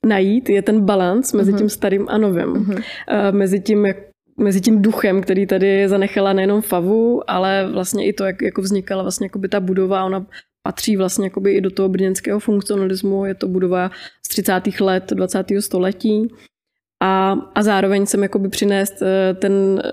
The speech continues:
Speaker 1: nový, moderní,
Speaker 2: Mhm.
Speaker 1: svěžejší jako design. Ale nechat jakoby v tom jakoby ten balans. Což uvidíme, jestli se nám jako povede, zatím to vypadá jako docela jako dobře. Eh, my jsme měli, eh, šanci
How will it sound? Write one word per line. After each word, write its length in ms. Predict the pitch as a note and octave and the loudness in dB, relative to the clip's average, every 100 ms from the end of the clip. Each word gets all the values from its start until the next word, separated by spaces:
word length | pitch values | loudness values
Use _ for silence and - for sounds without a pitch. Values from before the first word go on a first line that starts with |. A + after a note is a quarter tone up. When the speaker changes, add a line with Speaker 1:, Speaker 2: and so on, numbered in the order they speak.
| - - | -4 -2
Speaker 1:
nový, 420 | - G3+ F#3 G3+ G3 | 0 2 2 2 2
moderní, 580 | F#3 F3+ F#3 F#3+ F#3+ F#3+ | 0 0 0 2 2 0
Speaker 2:
Mhm. 140 | G3 | -2
Speaker 1:
svěžejší 560 | A3+ G3+ F#3+ F#3+ F#3+ G#3 | -2 0 0 0 0 -2
jako 180 | F3+ G3+ | -2 0
design. 360 | G3 F3 - - - - - | 0 0 -4 -8 -12 -16 -4
Ale 160 | - F#3+ | 0 2
nechat 340 | G#3 G#3+ G3 | 0 0 -2
jakoby 260 | F#3+ G3+ G3 | 0 0 -2
v 80 | |
tom 200 | - G3 | 0 0
jakoby 280 | G3 G3+ G3 | 0 -2 -2
ten 160 | G3+ G3+ | 0 0
balans. 520 | F3+ - E3+ E3+ - - _ _ - | 0 -2 -6 -8 -12 -18 _ _ -12
Což 260 | F#3 - | -10 -4
uvidíme, 280 | F#3 F#3+ F#3+ | -2 2 2
jestli 160 | F#3 G3 | 0 0
se 100 | G3 | 0
nám 120 | G3 | 0
jako 180 | G3 F3+ | 0 -2
povede, 340 | F3+ G#3+ A3 | 0 2 2
zatím 340 | G3 G3 G3 | 0 0 0
to 100 | F#3+ | 0
vypadá 300 | F3+ F#3 F#3 | -2 0 -2
jako 160 | F#3 G3 | -2 -2
docela 360 | F#3 F#3 - F#3 | -4 -4 -4 -2
jako 180 | - | -2
dobře. 480 | G3 F#3 F#3+ G3+ A#3+ - - _ _ - | 0 2 2 2 -2 -8 -20 _ _ -4
Eh, 160 | F#3 F#3 | 0 2
my 180 | F#3+ G3 | 2 0
jsme 300 | - A3 G3+ | 0 0 2
měli, 500 | G3+ G#3 G#3+ G3+ - | 2 2 2 0 -2
eh, 240 | F3+ F3+ | -2 -2
šanci 880 | F#3 F#3+ F#3+ F#3 - G#3 G3+ G3 F#3 | -2 -2 -2 -4 -2 0 2 2 0